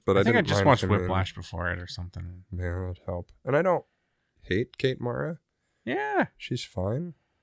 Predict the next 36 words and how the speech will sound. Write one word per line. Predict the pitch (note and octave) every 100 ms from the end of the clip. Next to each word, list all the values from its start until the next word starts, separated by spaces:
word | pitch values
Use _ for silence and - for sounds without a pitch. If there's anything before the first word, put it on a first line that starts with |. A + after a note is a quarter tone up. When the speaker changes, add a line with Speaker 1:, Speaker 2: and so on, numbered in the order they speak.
| -
Speaker 1:
I | G2
liked | G#2 -
her | -
Speaker 2:
And | A#3+
Speaker 1:
in |
Speaker 2:
then | D#3+
Speaker 1:
House |
Speaker 2:
the | B3
Speaker 1:
of | B3
Speaker 2:
other | A#3
guy | F#3 D#3 A#2+
Speaker 1:
Cards. |
Speaker 2:
that | A#2 A2+ -
just, | C#3+ D3+ -
just | - F3+ F#3
rocks | G#3 F#3 - - -
for | -
the | A2
rest | G#2 -
of | G#2+
the |
movie. | G#2 F#2 F#2+ - _ -
He's | A3 A3+
fine | B3 A#3 A#3
too. | - A#3+ A#3 E3+ G2+ -
Speaker 1:
Yeah, | G2 G#2
I |
don't | G#2 -
remember | F#2+ F2+ F#2+
him | F#2
in | F2+
anything | F2+ F2+ F#2
else. | F2+ - - _ _ -
Speaker 2:
No, | A#2+ - -
he | C3+
wasn't. | C3 A#2+ G2+ F#2